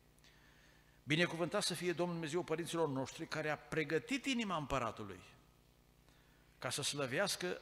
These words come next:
astfel casa Domnului Ierusalim și a îndreptat asupra mea bunăvoința împăratului, a sfetnicilor lui și a tuturor căpetenilor puternici ale lui,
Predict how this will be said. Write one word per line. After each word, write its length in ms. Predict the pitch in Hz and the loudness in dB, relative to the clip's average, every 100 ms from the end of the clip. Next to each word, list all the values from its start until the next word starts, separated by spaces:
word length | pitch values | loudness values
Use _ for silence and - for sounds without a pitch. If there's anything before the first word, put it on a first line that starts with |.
| - | -2
astfel 440 | 147 175 - 160 | 2 2 0 -2
casa 380 | - 170 175 156 | -4 -4 -2 -2
Domnului 380 | 120 127 170 156 | -4 -4 -4 -2
Ierusalim 500 | 151 135 139 151 143 | -2 -4 -6 -4 -2
și 160 | - 160 | -2 -2
a 40 | |
îndreptat 560 | 160 151 151 - 240 208 | -2 -4 -4 -4 -2 -2
asupra 400 | 170 233 190 175 | -2 0 0 0
mea 180 | 214 | 0
bunăvoința 680 | 180 160 180 156 190 208 196 | -2 -2 -2 0 0 0 -2
împăratului, 580 | 180 - 180 208 - 139 | -2 -2 -2 -2 -4 -4
a 40 | |
sfetnicilor 720 | 123 - 214 175 175 - 165 180 | -2 -2 -2 -2 -4 -4 -2 0
lui 200 | 220 135 - - - - | 0 0 -4 -16 -18 -10
și 80 | - | -6
a 20 | |
tuturor 280 | 156 220 202 | -2 0 0
căpetenilor 640 | 175 147 190 202 185 147 | -2 -4 -4 0 0 0
puternici 560 | - 170 - 233 226 - | -4 -2 2 2 2 -2
ale 160 | 165 | -2
lui, 340 | 151 131 98 | 0 0 -2